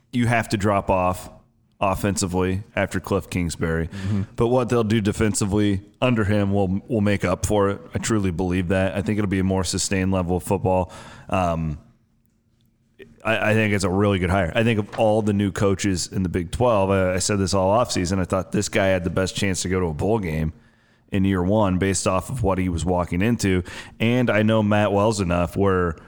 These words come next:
Speaker 1: and, and you're seeing it right now with what they're doing offensively, he's not, like, forcing his way of coaching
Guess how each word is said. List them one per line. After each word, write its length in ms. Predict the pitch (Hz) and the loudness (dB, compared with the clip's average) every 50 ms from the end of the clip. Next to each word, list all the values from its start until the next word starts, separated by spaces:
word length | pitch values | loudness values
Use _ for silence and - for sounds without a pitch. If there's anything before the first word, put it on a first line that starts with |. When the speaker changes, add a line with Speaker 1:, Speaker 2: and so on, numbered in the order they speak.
| - - _ _ - | -20 -20 _ _ -4
Speaker 1:
and, 140 | 117 107 107 | -2 -2 0
and 140 | 101 117 110 | 0 0 0
you're 100 | 101 90 | 0 0
seeing 340 | - - - 127 127 131 117 | -2 0 0 2 2 2 2
it 100 | 107 - | 0 0
right 240 | 95 104 101 98 87 | 0 0 0 0 2
now 460 | 95 104 107 98 98 98 95 90 90 - - - | 0 2 2 2 2 2 0 0 -2 -6 -4 -2
with 160 | 107 98 90 | -2 0 2
what 180 | 104 107 101 | 2 0 2
they're 140 | - 101 95 | 2 0 0
doing 200 | 92 98 90 87 | 2 0 0 0
offensively, 840 | 87 87 82 - 123 131 127 - 107 85 92 90 90 85 85 80 - - - _ _ _ _ _ _ _ _ _ _ _ _ _ _ _ _ _ _ | -2 -2 -2 0 0 0 0 0 -2 -2 0 0 0 0 -2 -4 -6 -12 -20 _ _ _ _ _ _ _ _ _ _ _ _ _ _ _ _ _ _
he's 360 | - - 107 135 165 160 127 120 | -6 -2 0 2 2 2 2 2
not, 440 | 131 131 139 135 127 117 - - 113 | 2 2 4 4 2 2 0 -2 0
like, 380 | 101 104 101 90 - - - | 0 2 0 0 -2 -6 -4
forcing 440 | - 127 123 117 - - 123 110 101 | 0 0 0 0 0 0 0 2 2
his 320 | 92 107 110 107 95 85 90 | 2 2 2 0 0 -2 0
way 280 | 101 107 107 101 98 | 2 2 2 2 2
of 300 | 92 90 80 - - - | 2 0 -2 -4 -6 -4
coaching 520 | - 113 101 98 - - 98 87 85 78 | 0 0 0 2 2 0 0 0 0 -2